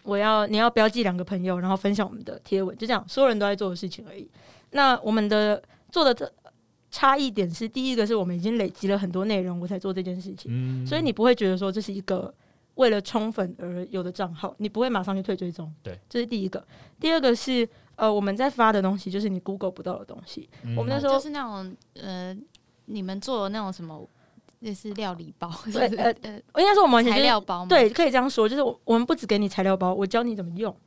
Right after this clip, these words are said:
Speaker 1: 我教你怎么煮，
Speaker 3: 对。
Speaker 1: 就是我，我给你一个，我们要教他们一个叫做转化技巧，是一个动画技巧。
Speaker 2: 嗯。
Speaker 1: 那一般来讲，你可能理解就是你在动画上面按一个转化，所有人都会。
Speaker 2: 对。
Speaker 1: 但你要怎么把这个技巧弄得很有趣、很，很生动，这件事情就是我们要交给你的。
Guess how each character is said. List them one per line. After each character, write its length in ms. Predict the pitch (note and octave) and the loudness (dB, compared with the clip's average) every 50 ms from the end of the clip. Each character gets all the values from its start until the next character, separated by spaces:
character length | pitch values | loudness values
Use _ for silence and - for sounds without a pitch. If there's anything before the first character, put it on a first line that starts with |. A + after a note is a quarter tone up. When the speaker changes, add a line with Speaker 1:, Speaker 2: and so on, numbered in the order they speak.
| _ | _
Speaker 1:
我 80 | - - | -8 -6
教 100 | A#3+ B3 | -4 -4
你 80 | C4 C4 | -2 -2
怎 100 | A#3+ G3 | -2 -4
么 80 | F#3 F3+ | -4 -6
煮， 180 | - - G3 F#3+ - _ _ | -4 -6 -6 -6 -6 _ _
Speaker 3:
对。 120 | _ A#3 A#3+ | _ -4 2
Speaker 1:
就 0 | |
是 120 | B3 B3 | 4 6
我， 220 | A3+ G#3 G3+ G3+ - _ | 6 6 4 0 -4 _
我 80 | - G#3+ | -8 -4
给 160 | G#3 - G#3 | 0 0 2
你 140 | G3 G#3 G3+ | 2 2 0
一 80 | G3 F#3+ | 0 -2
个， 140 | G3+ G3 | -2 -2
我 100 | - G3+ | -2 0
们 100 | G3+ G#3 | 2 2
要 80 | A3+ B3 | 4 2
教 160 | B3 - A#3 | 2 2 0
他 80 | A3+ A#3 | 0 0
们 80 | G#3 | 0
一 60 | G3+ F#3+ | 0 0
个 80 | G3 | 0
叫 120 | F#3+ G3+ F#3+ | 2 2 2
做 220 | G3 F#3+ F#3+ F#3 - _ _ _ _ _ _ _ _ _ _ _ _ _ | 2 2 0 0 -4 _ _ _ _ _ _ _ _ _ _ _ _ _
转 200 | - G#3 F3+ F#3+ | -2 -2 0 0
化 220 | F#3 - A#3+ A3 | 2 2 2 2
技 260 | G#3+ - - A#3+ G3+ E3+ | 2 0 -4 -4 -4 -4
巧， 200 | - - - - | -6 -8 -8 -6
是 120 | - C4+ | -4 -2
一 60 | C#4 | -2
个 80 | B3+ A#3 | -2 -2
动 220 | - A#3 G3+ G3 | -2 -2 -2 -2
画 180 | F#3+ G3+ F#3 F3+ | -4 -6 -6 -6
技 160 | - - F3+ | -8 -10 -14
巧。 180 | D#3 - - - - | -14 -14 -16 -12 -6
Speaker 2:
嗯。 280 | C#3+ C3 A#2+ B2 B2 A#2+ | -4 -2 0 0 0 0
Speaker 1:
那 80 | - C#4+ | 0 0
一 80 | C#4+ | 2
般 100 | B3+ C#4 | 4 4
来 80 | C4 B3 | 6 6
讲， 140 | A#3 G#3+ G3+ | 6 4 4
你 80 | G3 | 2
可 80 | G#3 G#3+ | 2 2
能 120 | F#3+ F#3+ | 0 0
理 120 | F#3 F#3+ F#3+ | 0 -2 -2
解 100 | G#3 F#3+ | -4 -4
就 80 | F3+ | -2
是 100 | G3 G#3+ | -2 -2
你 100 | G3 F#3 | -2 -2
在 180 | E3+ - F#3+ F#3+ | 0 0 0 0
动 220 | F#3+ - G#3 F#3+ F#3+ | 2 2 0 2 2
画 160 | G3 F#3+ G3 | 2 0 0
上 80 | G3 G3 | 0 -2
面 80 | G3 - | -4 -4
按 100 | G#3 G3+ | -6 -4
一 40 | |
个 80 | F#3+ F#3 | -4 -6
转 180 | F3 - F3+ - | -6 -8 -10 -14
化， 160 | - - G3 F#3 | -10 -8 -8 -6
所 160 | - - G#3+ | -6 -6 -6
有 60 | F#3+ | -6
人 80 | F3+ F#3 | -8 -8
都 120 | F#3+ F#3 | -10 -10
会。 260 | F#3 - - G#3 - - _ _ - | -8 -4 -4 -4 -4 -6 _ _ -14
Speaker 2:
对。 140 | G3 F3 - - | -14 -14 -14 -4
Speaker 1:
但 160 | - F4+ F4 | 0 0 2
你 40 | C4 | 2
要 100 | A#3+ B3 | 2 2
怎 80 | A#3+ A3 | 2 2
么 60 | G#3+ | 0
把 140 | G3+ F#3 F#3 | -2 -4 -6
这 120 | F#3 G3 | -6 -4
个 100 | G3+ G3+ | -4 -4
技 180 | F#3+ - G#3 F#3+ | -4 -6 -8 -10
巧 200 | - - - G3+ | -10 -10 -10 -8
弄 180 | F#3+ G#3+ G#3 G3 | -6 -6 -4 -4
得 220 | F#3+ E3+ - - - _ _ _ _ _ _ _ _ _ | -6 -6 -8 -10 -14 _ _ _ _ _ _ _ _ _
很 200 | - - A3+ A3+ | -2 0 2 4
有 140 | A3+ G3+ F#3 | 4 2 2
趣、 200 | - - G#3+ G3+ | 0 -2 -2 -2
很， 300 | F#3+ G3+ F#3 E3+ E3 E3 - _ _ _ _ _ | -2 -2 -4 -4 -6 -10 -12 _ _ _ _ _
很 180 | _ - G3 F#3 | _ -6 -4 0
生 220 | F#3 - A3 A3 G#3+ | 2 2 2 2 4
动， 200 | - G#3+ F3 - - _ _ _ _ | 2 2 2 0 -6 _ _ _ _
这 80 | - C4 | 2 2
件 100 | B3 B3 | 4 4
事 60 | C4 | 2
情 60 | A#3 | 2
就 60 | G3 G3+ | 0 0
是 80 | G#3+ | -2
我 80 | G3+ F#3 | -2 -2
们 120 | E3+ F3+ | -2 -2
要 60 | F#3 F#3+ | -4 -4
交 180 | F#3 F#3+ F3+ | -2 -2 -4
给 120 | F3+ - F3 | -4 -4 -8
你 180 | - C3 - | -12 -14 -16
的。 180 | - - D3+ - | -18 -18 -18 -20